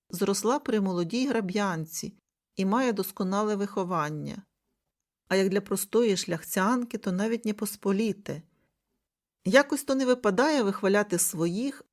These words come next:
але ж то таки можна сказати, що Зоня була б відповіднішою товаришкою для панни Юзі,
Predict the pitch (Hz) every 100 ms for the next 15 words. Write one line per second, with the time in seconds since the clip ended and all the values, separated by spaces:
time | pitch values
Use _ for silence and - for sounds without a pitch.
0 | _ _ - 185 254 - 247 220 220 190
1 | 220 233 175 - 156 180 220 220 196 -
2 | _ _ - - 170 170 285 269 226 233
3 | 226 226 - 262 - 220 175 170 170 -
4 | 156 165 160 160 147 - 147 143 147 147
5 | 143 139 139 220 254 214 208